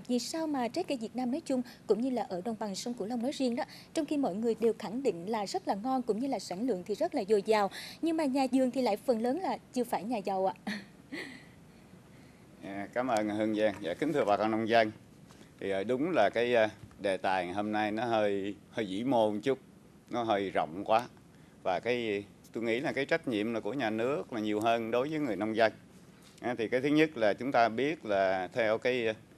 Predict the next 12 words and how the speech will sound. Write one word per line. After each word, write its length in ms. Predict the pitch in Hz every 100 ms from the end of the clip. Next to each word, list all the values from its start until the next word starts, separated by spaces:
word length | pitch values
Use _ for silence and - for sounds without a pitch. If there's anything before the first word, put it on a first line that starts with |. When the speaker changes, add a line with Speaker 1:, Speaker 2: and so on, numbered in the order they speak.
| - - -
Speaker 2:
cái, 120 | 123
cái 160 | 117 127
Việt 200 | 95 92
Nam 300 | 113 110 107
Redick 460 | 110 107 127 151 -
á, 140 | 135 - -
năm 220 | 110 110
hai 120 | 113 107
ngàn 180 | 90
hai 140 | 98 107
mươi 160 | 107
mốt 320 | 107 113 135